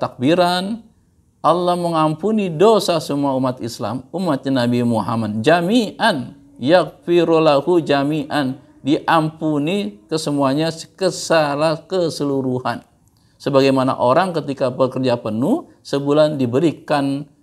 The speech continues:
eh, pahalanya, diberikan imbalannya. Masya Allah, ini adalah keberkahan yang berikutnya, tabarakallah, yang kelima. Hadirin mitra J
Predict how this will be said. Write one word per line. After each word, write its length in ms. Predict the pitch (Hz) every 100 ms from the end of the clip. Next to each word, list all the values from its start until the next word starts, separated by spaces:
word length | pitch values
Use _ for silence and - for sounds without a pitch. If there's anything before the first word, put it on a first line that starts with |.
| _ _ _ _ _ -
eh, 80 | 104
pahalanya, 720 | 143 131 139 156 143 139 131
diberikan 640 | 123 117 131 131 117 -
imbalannya. 640 | 107 110 104 101 101 110 - _ -
Masya 240 | 143 -
Allah, 320 | 113 110 107 117
ini 240 | 113 123
adalah 400 | 107 110 110 -
keberkahan 480 | 110 110 - 113 113
yang 160 | 110
berikutnya, 640 | 107 107 - 123 143 170 170
tabarakallah, 800 | 123 131 127 117 123 139 175 185 _ _
yang 320 | 123 147 123 117
kelima. 480 | 120 110 107 110 - _ _ _ _ _ _ _ _ _ _ _ _ _ _ _ -
Hadirin 320 | 139 170 190
mitra 240 | 165 160
J 80 | 151